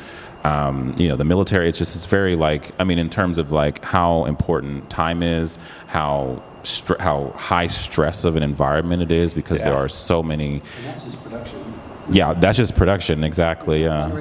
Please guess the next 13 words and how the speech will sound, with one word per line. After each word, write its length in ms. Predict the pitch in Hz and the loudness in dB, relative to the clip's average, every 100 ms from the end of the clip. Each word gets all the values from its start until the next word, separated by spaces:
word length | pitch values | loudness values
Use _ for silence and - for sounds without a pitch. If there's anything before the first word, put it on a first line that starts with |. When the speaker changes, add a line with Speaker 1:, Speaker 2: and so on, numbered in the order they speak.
| 151 | -6
Speaker 3:
fundraising 460 | 151 151 151 147 127 | -6 -6 -6 -8 -8
or 120 | 123 - | -10 -6
post 440 | 156 151 151 - | -4 -4 -4 -6
or 260 | 123 120 123 | -6 -4 -2
Speaker 1:
Yeah, 320 | 104 87 80 - | 0 0 0 -2
Speaker 3:
anything 360 | 156 139 139 143 | 0 2 2 2
Speaker 1:
um, 60 | |
Speaker 3:
else. 280 | 143 - - - - - - | 2 0 -6 -8 -10 -8 0
Speaker 1:
I 100 | 98 | 0
feel 240 | - 123 | 6 6
like, 280 | 110 101 - | 6 2 2
um, 560 | 92 87 82 78 76 78 78 - - - - - | 2 2 2 2 0 -2 -6 -14 -16 -14 -16 -2
the 560 | 82 92 90 85 82 | 4 6 6 4 2